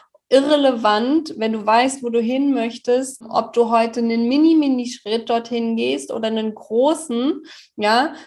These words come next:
ähm, Hauptsache, du gehst in die Richtung und das machst du auf jeden Fall und ich finde es richtig schön, dass du das auch nochmal so teilst, weil es geht uns allen so, ja,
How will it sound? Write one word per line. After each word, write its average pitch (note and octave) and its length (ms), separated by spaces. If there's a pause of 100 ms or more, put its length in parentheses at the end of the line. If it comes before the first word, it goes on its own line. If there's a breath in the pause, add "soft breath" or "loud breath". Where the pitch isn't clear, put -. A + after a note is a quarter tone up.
ähm, A#3 360
Hauptsache, C4 440
du A#3 140
gehst B3+ 440
in G3+ 160
die F#3+ 120
Richtung F3+ 640
und G3 260
das A3 240
machst A3 260
du - 60
auf G#3 220
jeden G3+ 240
Fall G#3+ 460
und G3 220
ich - 140
finde G#3 180
es - 220
richtig A#3 400
schön, B3 260
dass A#3 200
du G#3 60
das G3 140
auch G#3 200
nochmal G#3 340
so G3 140
teilst, A3 640
weil G3 120
es G3+ 120
geht B3+ 180
uns C4 180 (200)
allen G#3+ 400
so, E3 360 (120)
ja, G#3 220